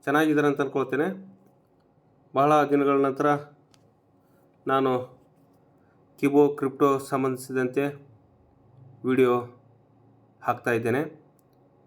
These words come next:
ಈಗಾಗಲೇ ಕೆಲವು ಜನರಿಗೆ ಮೈನಿಡ್ಸ್‌ನಲ್ಲಿ ಸಾಕಷ್ಟು ಅಪ್ಡೇಟ್ಗಳನ್ನು ಬಿಟ್ಟಿದ್ದಾರೆ, ಅವರೆಲ್ಲರೂ ಮಾಡ್ಕೊಳ್ತಾ ಇಲ್ಲ. ಈ ಅಪ್ಡೇಟ್ ಮಾಡ್ಕೊಳ್ಳೋದ್ರ ಸಮಯ,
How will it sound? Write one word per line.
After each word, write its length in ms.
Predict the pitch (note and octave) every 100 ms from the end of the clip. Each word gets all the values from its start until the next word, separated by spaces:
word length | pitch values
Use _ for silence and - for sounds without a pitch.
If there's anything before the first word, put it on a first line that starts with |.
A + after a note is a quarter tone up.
| _ _ _ _ _ -
ಈಗಾಗಲೇ 720 | D3 D#3+ D#3+ E3+ E3 - - -
ಕೆಲವು 320 | D#3 D#3+ D#3
ಜನರಿಗೆ 840 | D3+ D#3 F3+ F3+ E3 D3 C#3 D3+ - _ _ _ _ _ _ _ _ _ _ -
ಮೈನಿಡ್ಸ್‌ನಲ್ಲಿ 1000 | C#3 F3 G3 F#3+ F#3 D#3+ D#3+ C#3 C3 - _ _ _ _ _ _ _ _ _ -
ಸಾಕಷ್ಟು 540 | D3+ E3 E3+ - E3+
ಅಪ್ಡೇಟ್ಗಳನ್ನು 840 | D#3 C3+ D#3+ D#3+ D#3 D3+ D3 C#3+ C#3
ಬಿಟ್ಟಿದ್ದಾರೆ, 440 | C3+ C#3 C#3 D3
ಅವರೆಲ್ಲರೂ 640 | D3 C3 B2+ C3 B2+ C3
ಮಾಡ್ಕೊಳ್ತಾ 540 | B2+ B2 B2 B2+ B2+ B2+
ಇಲ್ಲ. 200 | B2 B2 F3+ G3 - - _ _ _
ಈ 180 | C3+ D#3+
ಅಪ್ಡೇಟ್ 460 | F3 A2 C#3 G3+ G3+
ಮಾಡ್ಕೊಳ್ಳೋದ್ರ 600 | E3+ D#3+ E3 E3 D#3 D3+
ಸಮಯ, 340 | D3 D3 C#3+